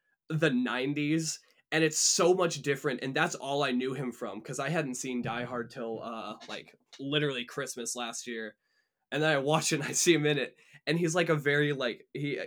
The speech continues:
he really plays, like, the family man well. And I just think he does, like, a really good job of, um,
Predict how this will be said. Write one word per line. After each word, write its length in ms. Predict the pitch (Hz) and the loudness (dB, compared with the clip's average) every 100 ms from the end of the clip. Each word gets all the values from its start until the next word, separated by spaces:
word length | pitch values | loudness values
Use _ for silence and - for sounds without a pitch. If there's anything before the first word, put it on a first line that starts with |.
| - | -10
he 240 | - 165 | -8 -2
really 300 | 160 160 170 | 2 4 4
plays, 400 | 156 143 135 127 | 2 -2 -2 -2
like, 180 | 131 120 | -4 -6
the 80 | 120 | -10
family 480 | - 127 120 123 117 | -8 -4 -2 -2 -2
man 360 | 113 113 113 104 | -4 -4 -6 -8
well. 420 | 104 104 104 - _ _ | -8 -8 -10 -14 _ _
And 120 | 120 127 | -6 -4
I 80 | |
just 180 | 143 151 | -2 -2
think 160 | 160 147 | -2 -2
he 140 | 147 | -2
does, 180 | 127 120 | -4 -4
like, 140 | 123 | -4
a 60 | 120 | -6
really 320 | 104 110 113 | -8 -6 -6
good 160 | 110 104 | -6 -8
job 340 | 107 101 101 | -6 -6 -8
of, 160 | 107 - - | -12 -12 -12
um, 360 | 104 98 92 | -10 -10 -12